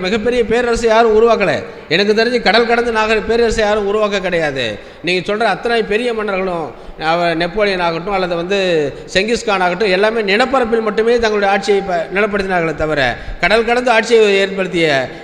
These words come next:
ராஜேந்திர சோழனை முன்னிலைப்படுத்துவதற்கு யாரும் நம்ம தயாரா இல்ல. ஆனாலும் கூட ஐயா சொன்ன மாதிரி சபால்டர்ன் ஸ்டடின்னு சொல்லக்கூடிய நம்மளுடைய அடித்தட்டு மக்களை பற்றிய இந்த பயன்பாடு தற்பொழுது உருவாக்கப்பட்டிருக்கிறது. அதனால தான் தமிழக அரசு மிக அருமையாக அன்சங் ஃப்ரீடம் ஃபைட்டர்ஸை பத்தி ஒரு ப்ராஜெக்டை பண்ணிட்டு இருக்கிறாங்க.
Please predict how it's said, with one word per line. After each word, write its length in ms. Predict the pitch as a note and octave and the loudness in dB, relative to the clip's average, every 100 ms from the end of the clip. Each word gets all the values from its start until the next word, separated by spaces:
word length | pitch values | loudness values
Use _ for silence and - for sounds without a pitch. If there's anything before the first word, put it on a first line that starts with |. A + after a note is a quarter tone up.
| D3 F3+ | 0 2
ராஜேந்திர 460 | B3 C4 A#3+ A3+ G#3+ | 4 4 2 2 2
சோழனை 280 | G#3+ G#3 G#3 | 2 2 2
முன்னிலைப்படுத்துவதற்கு 800 | G#3 A#3 A3 G3 F#3+ F#3+ F#3+ F#3 F#3+ | 2 4 4 4 2 2 4 6 6
யாரும் 240 | F#3+ F#3+ | 6 4
நம்ம 200 | F#3 A3+ B3 - - - F3+ | 4 4 2 -4 -12 0 4
தயாரா 260 | G3+ G#3 F#3 F3 | 6 8 6 6
இல்ல. 100 | D#3+ B2+ - - - | 6 4 0 -8 -4
ஆனாலும் 340 | D3+ F#3+ G3 F#3 | 2 4 2 2
கூட 100 | G#3 F#3+ C3+ A#2+ - D#3 | 2 2 2 -2 -4 0
ஐயா 160 | G#3+ G#3 | 0 0
சொன்ன 120 | F3+ F#3+ | -2 0
மாதிரி 140 | G3+ - | 0 2
சபால்டர்ன் 460 | G3 A3 A3+ G#3+ G#3 | 2 4 2 2 -2
ஸ்டடின்னு 300 | G3 G3 F#3+ | 0 0 0
சொல்லக்கூடிய 400 | F3 F3 F3 F#3 G#3+ G#3 - - - E3 | -2 0 0 0 0 -4 -16 -18 -10 -6
நம்மளுடைய 300 | G3 G3 F3 | -2 2 2
அடித்தட்டு 380 | G3 C4 B3+ A3 G3+ | 2 2 2 2 0
மக்களை 240 | F#3 F#3 | 2 2
பற்றிய 340 | F3 F3 F#3 E3+ C3+ A2+ - - - | 0 0 0 0 0 -2 -10 -14 -6
இந்த 120 | E3+ D#3+ | -4 0
பயன்பாடு 480 | F3+ A#3 A3 F#3 F#3+ G#3 - | 2 2 2 2 2 0 -2
தற்பொழுது 380 | F3 F3 F#3 F3+ F3 | -4 -2 -2 0 2
உருவாக்கப்பட்டிருக்கிறது. 840 | G#3+ G#3 F#3 E3+ D#3+ D3+ C#3+ C3+ A#2+ G2 - - - C3+ | 2 2 0 -4 -4 -2 -2 -2 -4 -8 -16 -20 -6 -2
அதனால 240 | E3+ F#3 | 0 0
தான் 120 | G#3+ F3 | -2 -2
தமிழக 280 | F#3 G3+ F#3 | -2 -2 -2
அரசு 200 | F3 G3 F3 | -4 -6 -4
மிக 140 | F3 F#3 D#3+ C#3+ - | -4 -4 -4 -8 -4
அருமையாக 420 | E3+ G3 F3+ F3 F3+ | -2 0 0 0 -2
அன்சங் 340 | G3+ A3 F#3+ D#3 | -4 -4 -6 -6
ஃப்ரீடம் 280 | G3 G3 | -6 -6
ஃபைட்டர்ஸை 340 | F3 F3 E3+ E3 | -4 -4 -6 -8
பத்தி 140 | D#3+ F#3 | -6 -4
ஒரு 80 | E3+ D#3+ | -4 -2
ப்ராஜெக்டை 380 | F3 F3+ F3 D#3 | -2 -2 -4 -4
பண்ணிட்டு 260 | D#3 D3 | -4 -4
இருக்கிறாங்க. 300 | C#3 C3+ B2 | -4 -4 -6